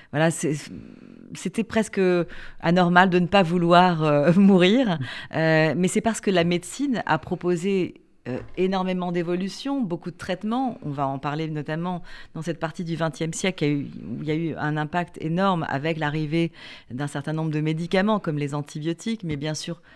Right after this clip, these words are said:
la vaccination, Pasteur, euh, Koch, enfin des gens, euh, des génies, euh, finalement, de la santé humaine. Euh, c'est pas, voilà, qu'est-ce qu'on peut dire à, à ces personnes qui ont envie de vivre, euh, longtemps, avec une longévité qu'on promet, qu'on a promis en tout cas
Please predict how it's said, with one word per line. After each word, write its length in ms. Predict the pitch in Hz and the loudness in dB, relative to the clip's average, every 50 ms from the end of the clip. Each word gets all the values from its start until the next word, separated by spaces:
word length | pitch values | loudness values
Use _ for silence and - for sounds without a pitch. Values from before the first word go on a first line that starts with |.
| - _ - | -20 _ -6
la 200 | 131 143 151 151 | -2 -2 0 0
vaccination, 720 | 147 156 151 - - 170 160 156 156 - - - 247 247 - - - - - - - - | 0 0 -2 -4 -6 -6 -4 -4 -4 -4 -2 -2 -2 -2 -4 -8 -14 -20 -20 -8 -2 0
Pasteur, 640 | 156 156 - - - - 226 233 240 247 240 190 | 0 0 0 -2 -2 0 2 2 2 2 0 0
euh, 120 | 165 156 156 - - - - - - - - - | -2 -2 -2 -4 -8 -16 -20 -20 -20 -18 -12 -4
Koch, 200 | - 226 233 233 - - | -2 0 0 0 -2 -4
enfin 200 | - 180 151 - - | -6 -4 -4 -4 -4
des 200 | 165 160 170 170 | -4 -2 -2 -2
gens, 380 | 151 180 202 202 196 180 165 | 0 -2 -2 -2 0 0 0
euh, 60 | 151 147 | 0 0
des 160 | 147 160 156 | 0 0 0
génies, 440 | 143 180 185 190 202 220 226 202 165 | 0 2 2 2 2 2 2 0 0
euh, 60 | 147 - - - - - - - 160 | -2 -6 -8 -16 -18 -18 -18 -16 -14
finalement, 480 | 151 165 165 156 156 160 175 185 190 | -12 -10 -8 -6 -6 -4 -4 -4 -4
de 80 | 175 170 | -2 -2
la 120 | 156 156 | -2 -2
santé 320 | 151 - 175 160 - 170 160 | -2 -4 -8 -8 -6 -6 -6
humaine. 400 | 160 156 170 202 262 294 254 180 - - - - - - - - - | -4 -4 -2 -2 -2 -2 -4 -4 -6 -10 -14 -14 -14 -14 -12 -8 -4
Euh, 420 | 160 165 165 165 160 160 156 139 - - - - - - - - - - - - - - | -2 -2 0 0 0 -2 -4 -4 -6 -10 -14 -20 -20 -20 -20 -20 -20 -20 -20 -20 -20 -14
c'est 180 | - - 185 | -8 -4 -4
pas, 340 | 151 - 165 156 147 - - | -2 0 0 2 0 0 -2
voilà, 360 | 151 156 180 180 185 156 147 151 - | -2 -2 0 0 0 0 -2 -6 -8
qu'est-ce 140 | - 160 - | -8 -6 -4
qu'on 100 | - 165 | -4 -2
peut 140 | - 180 175 | 0 0 0
dire 220 | 165 196 196 170 | 0 0 2 2
à, 360 | 170 160 156 - - 147 139 | 2 2 2 2 0 0 0
à 60 | 110 147 | 0 -2
ces 120 | - 170 | -2 -2
personnes 320 | 147 170 156 - 185 180 | -2 0 0 0 0 0
qui 140 | 156 - 180 | 0 0 0
ont 120 | 170 170 - | 0 0 0
envie 260 | 175 175 156 180 180 | 0 0 0 -2 -2
de 60 | 160 | -2
vivre, 340 | 160 175 202 202 180 156 165 | -2 -2 0 0 2 4 6
euh, 320 | 170 160 156 156 156 127 | 6 8 6 6 4 4
longtemps, 560 | 170 175 185 190 190 - - 214 208 208 208 | 4 4 4 4 2 4 6 6 8 8 8
avec 200 | 190 175 175 170 | 8 8 6 6
une 120 | - 175 175 | 2 0 0
longévité 500 | 185 190 170 190 185 180 175 - 240 233 | 2 2 4 4 2 2 2 0 0 0
qu'on 160 | - - 170 | 0 -2 -6
promet, 420 | - - 190 180 190 233 254 220 | -2 0 0 0 2 2 0 0
qu'on 180 | - - 170 160 | -2 -2 -2 -2
a 80 | 156 147 | -2 -2
promis 380 | - - 185 180 208 226 214 | -2 0 0 2 2 2 2
en 40 | 185 | 0
tout 140 | - - 147 | -2 -4 -2
cas 140 | - 165 | 2 4